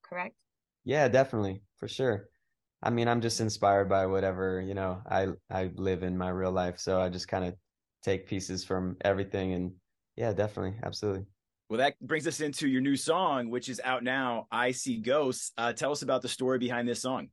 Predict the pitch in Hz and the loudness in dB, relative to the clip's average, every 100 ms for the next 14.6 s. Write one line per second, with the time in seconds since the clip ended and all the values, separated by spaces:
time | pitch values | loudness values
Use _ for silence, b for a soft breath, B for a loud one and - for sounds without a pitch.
0 | _ _ - 135 143 104 131 131 123 127 | _ _ 2 8 8 8 6 4 2 0
1 | 123 131 147 143 139 110 131 123 123 117 | 2 4 4 2 -2 -2 0 4 4 4
2 | 113 107 113 110 107 104 104 - _ _ | 0 -2 -2 -2 0 2 2 -2 _ _
3 | _ - 117 110 110 101 104 98 - - | _ -2 4 6 6 4 0 0 -4 -8
4 | - 107 104 101 113 101 107 - 95 95 | 0 2 2 -2 2 2 2 -2 -2 0
5 | 95 90 104 92 90 101 98 101 101 101 | 0 -2 0 0 0 0 0 -2 -2 -4
6 | 101 - 101 104 101 98 107 123 123 b | -4 2 2 4 2 2 0 0 -6 b
7 | b b _ _ 110 98 - - - 120 | b b _ _ 4 4 2 -6 -2 0
8 | 107 110 107 113 107 113 107 107 107 110 | 4 4 4 2 4 4 4 2 0 0
9 | 113 101 98 98 95 98 110 110 113 b | -2 -2 0 -2 -2 -4 0 0 -2 b
10 | b b b - 101 101 95 - 107 113 | b b b 0 2 2 0 0 4 6
11 | 110 107 113 110 107 107 104 90 - _ | 4 0 0 0 2 2 2 0 -12 _
12 | _ - 101 98 95 - - _ - 120 | _ 0 0 0 -2 -8 -16 _ -6 0
13 | 113 113 110 104 101 101 104 113 113 101 | 2 2 0 0 -2 -2 0 0 0 2
14 | 95 95 - - 95 | 2 -2 -4 -4 -2